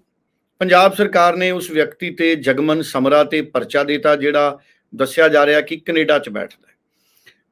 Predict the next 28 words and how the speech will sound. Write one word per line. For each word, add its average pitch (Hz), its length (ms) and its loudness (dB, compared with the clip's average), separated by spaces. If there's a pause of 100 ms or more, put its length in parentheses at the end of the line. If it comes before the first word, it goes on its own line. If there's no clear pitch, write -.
(120)
ਹੁਣ 247 100 6
ਉਹ 233 360 2
ਬਾਰ-ਬਾਰ 180 680 4
ਇਸ 180 180 -4
ਤਰੀਕੇ 185 360 -4
ਦੀਆਂ 180 200 -2
ਗੱਲਾਂ 147 300 2
ਕਰ 160 200 0
ਰਿਹਾ 156 200 2
ਹੈ 160 60 0
ਕਿ 160 180 -8
ਉਹ 165 100 -2
ਹੋਰ 143 320 0
ਵੀਡੀਓ 156 320 2
ਪਾਊਗਾ, 151 540 -2 (340)
ਉਹ 165 80 0
ਸ਼ਨੀਵਾਰ 147 560 2
ਨੂੰ 147 180 -2
ਲਾਈਵ 139 300 2
ਹੋਊਗਾ, 147 480 0
ਉਹ 262 100 2
ਇਸ 226 140 0
ਤਰ੍ਹਾਂ 156 200 0
ਦੀਆਂ 151 160 -2
ਗੱਲਾਂ 143 260 -2
ਕਰ 139 180 -6
ਰਿਹਾ 147 160 -10
ਹੈ। - 80 -20